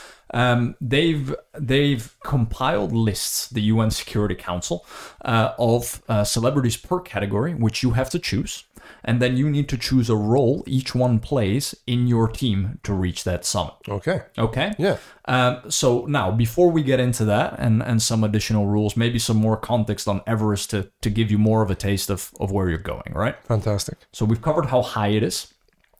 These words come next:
Speaker 1: Now, the journey, how long does it take, right? It, it's about nineteen days round trip to the base camp and back. So that means it's about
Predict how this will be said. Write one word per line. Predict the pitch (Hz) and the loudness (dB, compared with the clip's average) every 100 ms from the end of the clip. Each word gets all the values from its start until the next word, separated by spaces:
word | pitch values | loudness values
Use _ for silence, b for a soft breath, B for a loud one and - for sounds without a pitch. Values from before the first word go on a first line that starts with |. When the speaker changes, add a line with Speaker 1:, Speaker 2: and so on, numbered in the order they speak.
| - _ | -20 _
Speaker 1:
Now, | - 143 71 - _ - | -2 -2 -2 -8 _ -4
the | 123 | -2
journey, | 123 117 113 85 - - | 0 0 -2 -2 -6 -10
how | - | -2
long | 123 120 | 0 2
does | 110 101 | 0 -2
it | - | -8
take, | - - - - - | -14 -16 -18 -20 -6
right? | 98 131 - B B B B _ _ | -2 -2 -4 B B B B _ _
It, | 156 151 - _ | -6 -6 -14 _
it's | - 151 165 | -6 -2 -2
about | 127 110 110 - | 0 2 2 2
nineteen | 117 120 165 180 - 135 120 | 2 2 2 0 0 2 2
days | 107 113 110 | 4 2 0
round | 104 95 110 120 | -2 0 2 0
trip | - 104 - - | 0 -2 -2 -14
to | - | -6
the | 92 | -4
base | 90 113 - | 0 0 -2
camp | - 101 127 | -4 -4 -2
and | 98 87 | -2 -2
back. | 82 - - - | -4 -8 -10 -18
So | - 113 | -4 0
that | 107 127 | 0 0
means | 123 113 110 | 2 2 2
it's | 101 | 0
about | 98 98 104 110 - | -2 0 0 0 -4